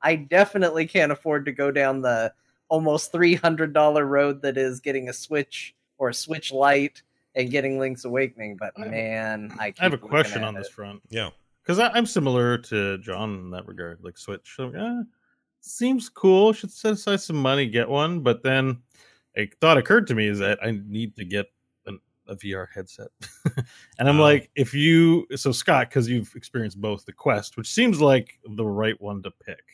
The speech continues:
Speaker 3: I love the Quest, man.
Speaker 2: Um,
Speaker 3: It's great.
Speaker 2: between, like, a Quest and a Switch Lite, which do you think is the better? You know, if you only had to pick one, 'cause that's what,
Speaker 3: Man.
Speaker 2: kinda what I'm looking at a little bit. I was like, "I can get a Switch, but why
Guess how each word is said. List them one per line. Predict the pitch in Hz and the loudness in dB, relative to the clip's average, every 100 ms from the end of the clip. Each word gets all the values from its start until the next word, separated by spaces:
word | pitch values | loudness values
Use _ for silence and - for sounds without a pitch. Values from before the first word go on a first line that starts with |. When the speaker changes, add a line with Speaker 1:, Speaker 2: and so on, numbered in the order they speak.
| - | -14
Speaker 3:
I | 123 | -10
love | 117 110 92 | -6 -8 -8
the | |
Quest, | 87 85 76 | -12 -10 -8
man. | 98 98 101 98 | -4 -2 -2 -2
Speaker 2:
Um, | 98 98 98 | -4 -6 -10
Speaker 3:
It's | 90 - | -14 -18
great. | 90 85 85 _ - | -12 -10 -10 _ -10
Speaker 2:
between, | - 220 226 214 | 0 6 6 8
like, | 180 | 6
a | - | 4
Quest | - - 165 139 - | 0 4 4 4 -2
and | 127 | -6
a | |
Switch | 117 - 147 - | -6 -2 -4 0
Lite, | 143 135 107 104 _ _ _ _ _ _ _ | 4 4 2 -4 _ _ _ _ _ _ _
which | 127 139 - | -4 -4 -2
do | 143 | -2
you | 123 | -2
think | 127 117 | -2 -4
is | 110 98 90 - _ _ _ _ | -6 -12 -16 -20 _ _ _ _
the | 104 104 | -12 -10
better? | 104 104 98 95 - _ _ - | -8 -8 -8 -12 -16 _ _ -10
You | 120 | -4
know, | 120 | -2
if | 101 | 0
you | 135 | 2
only | 190 190 | 4 2
had | |
to | 143 | 0
pick | - 175 - | -2 -2 -2
one, | 131 147 113 101 | 0 2 2 -4
'cause | 143 151 | 0 4
that's | 220 | 4
what, | 147 | 4
Speaker 3:
Man. | 110 | 0
Speaker 2:
kinda | 92 196 185 | 2 4 4
what | 170 160 160 | 4 6 4
I'm | 160 156 147 143 | 4 2 0 0
looking | 135 135 131 - 110 | 0 2 0 -2 -6
at | 98 98 | -6 -10
a | 110 | -8
little | 107 101 | -4 -4
bit. | 101 101 95 | -2 -2 0
I | |
was | 120 120 | 0 0
like, | 139 | -4
"I | 175 240 | -4 -6
can | 226 | 0
get | 208 | 0
a | 139 | 0
Switch, | - 254 233 - | -2 0 0 0
but | 123 120 _ _ _ _ _ _ | 0 0 _ _ _ _ _ _
why | - 160 - | -16 -6 0